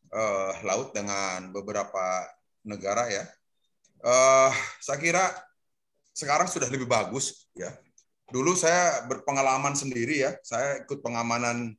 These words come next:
perbatasan laut di Natuna zaman, eh, itu ya. Di mana saya sedikit cerita bahwa saat itu saya ada di Natuna kurang lebih satu tahun, saya memperhatikan bagaimana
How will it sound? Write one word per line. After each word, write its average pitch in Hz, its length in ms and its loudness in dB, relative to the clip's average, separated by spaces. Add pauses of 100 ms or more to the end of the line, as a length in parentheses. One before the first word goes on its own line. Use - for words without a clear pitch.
(140)
perbatasan 113 720 -2
laut 131 320 0
di 101 480 -4
Natuna 135 480 -2
zaman, 120 480 -2 (320)
eh, 120 500 -4 (140)
itu 143 400 -2
ya. 127 160 0 (640)
Di 120 80 -8
mana 143 240 2 (320)
saya - 240 0
sedikit 147 320 0
cerita 131 400 2
bahwa 123 400 2
saat 120 320 2
itu 202 480 -4 (880)
saya 180 640 4 (800)
ada 120 240 0
di 127 80 -4
Natuna 135 560 -2 (480)
kurang 127 320 -2
lebih 123 320 -2
satu 127 400 -2
tahun, 185 480 2 (160)
saya 143 240 4
memperhatikan 139 960 -2
bagaimana 143 480 -2